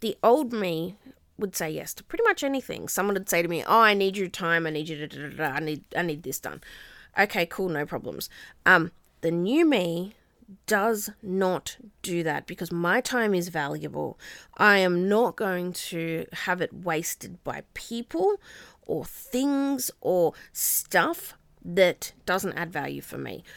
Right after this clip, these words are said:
Yeah, you know what, I'll help out, you know, a close friend or whatever here and there, but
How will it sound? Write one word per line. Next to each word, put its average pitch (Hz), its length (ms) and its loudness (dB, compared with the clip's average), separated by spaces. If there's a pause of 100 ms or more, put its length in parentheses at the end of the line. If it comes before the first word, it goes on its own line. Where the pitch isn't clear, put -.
(220)
Yeah, 403 360 4
you - 160 0
know 285 120 4
what, - 140 2
I'll 107 120 2
help 196 300 -2
out, 170 240 0 (160)
you 190 140 0
know, 117 180 -4
a - 60 -12
close - 280 -2
friend 196 420 0
or 165 60 2
whatever 151 360 -4
here 156 260 -4
and 143 140 -6
there, 143 260 -4
but - 380 0